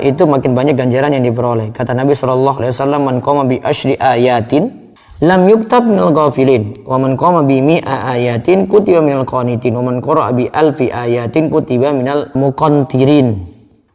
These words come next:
Barang siapa yang sholat malam dengan sepuluh ayat, maka ia tidak dicatat sebagai orang-orang yang lalai. Barang siapa yang sholat malam dengan seratus ayat, maka ia dicatat sebagai orang-orang yang taat. Barang siapa yang sholat malam dengan seribu ayat, maka ia dicatat sebagai orang-orang yang diberi pahala yang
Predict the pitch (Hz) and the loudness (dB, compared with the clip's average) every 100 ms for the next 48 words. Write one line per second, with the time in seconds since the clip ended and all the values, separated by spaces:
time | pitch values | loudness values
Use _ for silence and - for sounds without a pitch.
0 | - 160 170 175 - 160 151 - 185 196 | 0 2 4 2 2 4 2 2 4 4
1 | 220 214 - 151 147 165 160 165 180 170 | 4 0 0 0 2 2 4 4 4 4
2 | 156 160 170 151 151 135 160 208 139 139 | 2 2 2 2 2 4 4 2 2 0
3 | 120 147 156 143 131 127 120 135 123 156 | 2 2 4 2 2 2 0 -2 -2 -2
4 | 151 123 127 135 139 127 131 131 120 117 | 0 0 2 2 2 0 0 0 0 0
5 | 113 110 - - _ _ _ - 147 156 | -2 -6 -12 -20 _ _ _ -2 2 2
6 | - 156 175 160 156 151 156 165 156 156 | 2 2 2 2 2 2 2 2 2 2
7 | 147 143 139 147 - 156 214 - 139 135 | 0 -2 -2 -2 0 2 2 0 -2 2
8 | 143 127 143 143 127 123 127 120 135 127 | 2 2 0 0 0 0 0 0 0 0
9 | 120 113 - 117 - _ _ 139 143 135 | -2 -4 -6 -10 -14 _ _ 0 0 2
10 | 160 147 160 160 147 156 165 147 151 147 | 2 2 2 2 2 2 2 4 2 2
11 | 143 226 262 233 - 151 143 156 - 131 | 4 4 6 4 4 4 4 2 0 -2
12 | 123 113 131 117 131 139 131 120 123 139 | 0 2 2 0 -2 -2 0 0 2 2
13 | 127 123 120 135 135 123 120 123 131 117 | 0 0 0 0 2 2 0 0 0 2
14 | 135 147 123 123 151 185 | 2 2 2 4 4 2